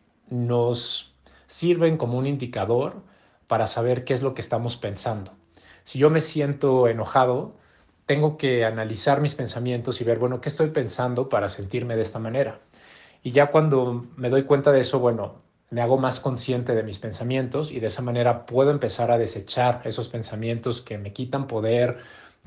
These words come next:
que me quitan energía y escoger pensamientos que me motiven, que me empoderen y que me ayuden a crear la vida que quiero crear. En fin, espero que estos tips les sirvan de algo.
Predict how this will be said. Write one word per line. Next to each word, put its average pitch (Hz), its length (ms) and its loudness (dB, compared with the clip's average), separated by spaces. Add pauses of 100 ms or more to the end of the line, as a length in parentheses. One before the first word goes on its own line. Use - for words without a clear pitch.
que 120 140 0
me 110 580 -2
quitan 147 340 -2
energía 123 680 -2 (420)
y 143 200 0
escoger 127 420 0
pensamientos 120 720 -2
que 113 140 -6
me 104 120 -8
motiven, 127 680 0
que 120 100 -6
me 107 100 -6
empoderen 123 680 0
y 160 100 -12
que - 120 -12
me 101 100 -6
ayuden 117 480 0
a 110 100 -8
crear 110 320 -2
la 110 100 0
vida 113 320 0
que 104 120 -12
quiero 101 260 -6
crear. - 240 -12 (1700)
En 123 140 -2
fin, 123 280 -2 (120)
espero 156 340 4
que 127 180 2
estos 123 440 -2
tips - 500 -2 (220)
les 104 160 -6
sirvan 117 280 0
de 120 100 2
algo. 131 400 0